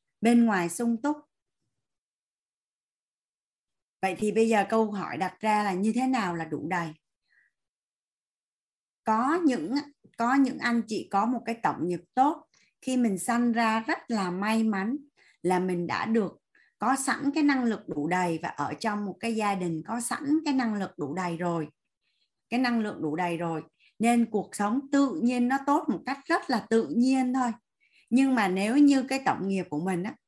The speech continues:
là nó không có đủ tốt, dẫn đến á, là mình chưa có đủ đầy. Mình chưa có đủ đầy. Vậy thì bây giờ mình làm sao? Cuộc đời của con người á,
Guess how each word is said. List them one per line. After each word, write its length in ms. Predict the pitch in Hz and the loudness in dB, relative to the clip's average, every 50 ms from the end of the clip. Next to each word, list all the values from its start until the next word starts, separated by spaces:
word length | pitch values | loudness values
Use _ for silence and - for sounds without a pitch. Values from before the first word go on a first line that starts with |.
| _ | _
là 180 | - 175 175 170 | -6 -4 -4 -4
nó 140 | 170 208 214 - | -4 -6 -8 -6
không 320 | - - 269 247 254 247 233 - _ _ _ _ - | -2 0 0 0 0 -2 -6 -8 _ _ _ _ -2
có 100 | - 254 | -2 0
đủ 240 | 233 185 135 - - | 0 0 -2 -2 0
tốt, 280 | 247 254 277 320 - - - - - - - - | 2 2 2 2 -2 -8 -20 -20 -20 -20 -12 -4
dẫn 320 | - 208 180 - 143 240 | -2 0 0 0 0 2
đến 340 | 233 233 226 226 240 262 285 | 2 4 4 4 4 6 4
á, 80 | 320 349 339 - - - | 4 4 0 -6 -12 -8
là 180 | 180 180 175 | -6 -4 -2
mình 200 | 170 175 175 170 165 | -2 -2 -2 -4 -4
chưa 200 | - 247 254 247 | -4 -2 -2 -2
có 160 | 240 240 269 | -2 -4 -4
đủ 200 | 240 196 143 151 | -2 -2 -4 -2
đầy. 240 | 156 175 175 175 165 156 156 _ _ _ _ _ _ _ _ _ _ _ _ _ _ _ - | -2 -2 -2 -2 -4 -8 -12 _ _ _ _ _ _ _ _ _ _ _ _ _ _ _ -2
Mình 200 | 190 196 196 196 196 | 0 2 2 2 0
chưa 220 | 254 262 254 247 233 | 0 -2 -2 -2 -2
có 80 | 277 269 | -4 -4
đủ 200 | 220 175 147 156 | -2 -2 -2 -2
đầy. 240 | 165 175 175 165 160 - _ _ _ _ _ | -2 -2 -2 -4 -6 -10 _ _ _ _ _
Vậy 100 | - 196 196 | -2 -2 -2
thì 80 | 196 208 | -2 -4
bây 180 | 190 220 226 | -2 -2 0
giờ 160 | 220 214 190 180 | 0 0 0 -2
mình 180 | 175 175 170 | -2 -4 -4
làm 180 | 175 175 175 175 | -4 -6 -6 -6
sao? 320 | 170 - 196 196 196 190 196 - - _ _ _ _ _ _ _ _ - | -6 -4 -4 -2 -4 -6 -8 -12 -18 _ _ _ _ _ _ _ _ -4
Cuộc 200 | - 190 - - | -4 -4 -2 -2
đời 200 | 214 185 180 170 | 0 0 0 0
của 140 | 160 160 151 | -2 -4 -4
con 300 | - 202 202 208 208 208 | -4 -4 -2 -2 -2 -4
người 300 | 208 196 185 175 165 175 | -4 -4 -4 -4 -4 -6
á, 120 | 202 | -8